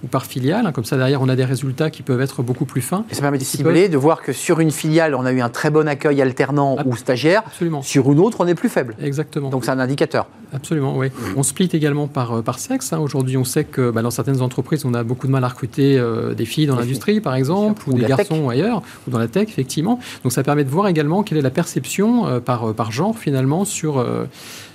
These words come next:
Speaker 1: sur, euh, bah, sur la façon dont ils ont vécu l'entreprise.
Speaker 2: Qu-, qu'on, qu'on soit bien, bien clair, hein, vous nous l'avez dit dès le départ, je prenais l'exemple des, des élèves qui ont noté certains profs et ça s'est arrêté très rapidement.
Speaker 1: Mm.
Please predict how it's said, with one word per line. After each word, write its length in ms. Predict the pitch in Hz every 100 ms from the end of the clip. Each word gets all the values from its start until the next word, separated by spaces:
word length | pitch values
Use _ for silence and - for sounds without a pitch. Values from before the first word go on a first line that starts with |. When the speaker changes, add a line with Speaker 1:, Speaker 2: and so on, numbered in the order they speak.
| -
Speaker 1:
sur, 400 | - - 147 120
euh, 240 | 110 110
bah, 200 | 107 -
sur 160 | - 127
la 60 |
façon 320 | 127 123 - 180
dont 100 | 160
ils 240 | 143 131
ont 60 | 135
vécu 220 | 131 165
l'entreprise. 520 | 151 151 135 131 131
Speaker 2:
Qu-, 160 | - -
qu'on, 160 | 156
qu'on 260 | - 147 143
soit 180 | - 135
bien, 260 | 135 127
bien 180 | 110 120
clair, 280 | - 220 151
hein, 60 |
vous 120 | 131 123
nous 120 | 120
l'avez 180 | 113 113
dit 120 | 120
dès 100 | 107
le 60 | 110
départ, 260 | 123 185
je 80 | -
prenais 220 | - 117
l'exemple 340 | 113 113 123 110
des, 180 | 98
des 260 | 85 101 104
élèves 220 | 117 120
qui 120 | -
ont 100 | 101
noté 300 | 113 123 143
certains 300 | 127 117 117
profs 340 | 107 127 117 -
et 60 | 87
ça 120 | 98
s'est 140 | -
arrêté 300 | 95 95 107
très 160 | 95 98
rapidement. 440 | 90 87 135 214
Speaker 1:
Mm. 60 | 180